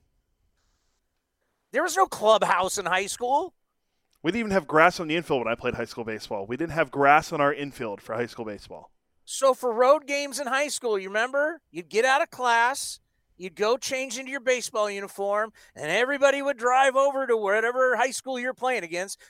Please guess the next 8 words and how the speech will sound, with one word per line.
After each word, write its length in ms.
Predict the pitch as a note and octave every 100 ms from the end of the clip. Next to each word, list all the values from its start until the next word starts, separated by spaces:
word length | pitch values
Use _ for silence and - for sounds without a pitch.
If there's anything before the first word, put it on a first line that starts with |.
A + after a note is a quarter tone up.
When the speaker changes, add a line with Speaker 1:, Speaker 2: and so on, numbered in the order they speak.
| -
Speaker 1:
You'd 220 | F3 F#3+
play 300 | - G3 C4+
in 100 | C#4
that 180 | C#4+ C4
game. 540 | D4 C#4 G3+ G3 B3 _ _ _ _
You 220 | G2+ D3+ A3
wouldn't 240 | E4+ C#4+
shower. 640 | - E3 D3 E3 G#3+ C4